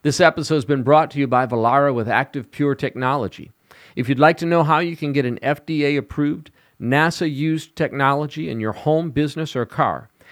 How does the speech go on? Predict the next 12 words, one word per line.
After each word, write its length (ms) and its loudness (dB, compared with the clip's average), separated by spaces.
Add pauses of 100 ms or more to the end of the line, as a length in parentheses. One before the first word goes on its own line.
(120)
that 140 0
reduces 440 0
ninety-nine 460 2
percent 360 -4
of 180 -6
airborne 520 0
and 240 -2
surface 400 -4
pathogens, 680 -4
including 440 -2
mold, 380 2 (280)
fungus, 600 0